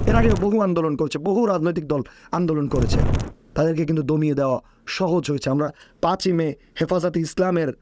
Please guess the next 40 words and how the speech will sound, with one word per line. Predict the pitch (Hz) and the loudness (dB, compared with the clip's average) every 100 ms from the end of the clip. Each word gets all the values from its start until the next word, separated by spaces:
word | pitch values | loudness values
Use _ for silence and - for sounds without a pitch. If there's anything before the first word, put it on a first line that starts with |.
| _ - - | _ -20 -4
আন্দোলন | 156 165 165 147 | 0 2 2 2
দেখেছিলাম, | 143 - - 135 - _ - | 0 -4 -4 -6 -8 _ -4
তাদেরকে | 160 170 160 | -2 0 0
কিন্তু | 151 143 135 _ _ 135 | 0 -2 -4 _ _ -2
গুলি | 165 151 | 0 0
করে | 135 | 0
দমিয়ে | 127 139 135 | 2 2 2
দেওয়া | 120 104 - | 0 -2 -4
গেছে। | - - - _ _ _ - | -6 -10 -14 _ _ _ -4
এই | 240 214 | 0 2
জেনারেশন | 156 175 202 233 208 | 2 0 2 2 2
জেডকে | 180 - - - _ _ _ 143 | 0 -2 -4 -6 _ _ _ -2
গুলি | 147 143 | -2 0
করে | 139 | 0
দমিয়ে | 131 127 123 | 0 0 -2
দেওয়া | - 101 | -2 -4
যায় | 127 120 | -6 -8
নাই। | 107 - _ _ - _ - - - - - - | -12 -16 _ _ -20 _ -20 -20 -20 -20 -14 -4
ওদের | 277 302 | 0 4
একজনের | 247 214 277 294 | 4 4 4 4
গায়ে | 294 247 | 4 2
গুলি | 240 247 | 2 0
লাগছে, | 233 - 240 311 - - 143 | -2 -2 -2 -2 -6 -10 -6
দুইজন | 135 226 233 254 285 | -2 0 0 2 2
সেই | 247 226 | 2 0
গুলিবিদ্ধ | 196 233 226 185 240 | 0 0 -2 -2 -2
ছেলেটাকে | 226 226 226 220 | -2 -2 -2 -2
নিয়ে | 196 226 | 0 0
চলে | 233 226 226 | 0 0 0
যাচ্ছে, | 226 269 | 0 -2
বাকিরা | 180 185 247 220 | -2 -2 0 0
আবার | 190 254 - - _ - - | 2 0 -2 -10 _ -4 0
আন্দোলনে | 202 196 185 175 | 4 4 4 4
নেমে | 160 156 | 0 -2
যাচ্ছে, | 151 143 147 | -2 -4 -6
বাকিরা | 160 196 | -2 0
আবার | 196 277 190 | 2 0 0
যুদ্ধে | 202 151 175 | -4 -2 -2
নেমে | 160 | -2
যাচ্ছে। | 127 - - | -4 -6 -12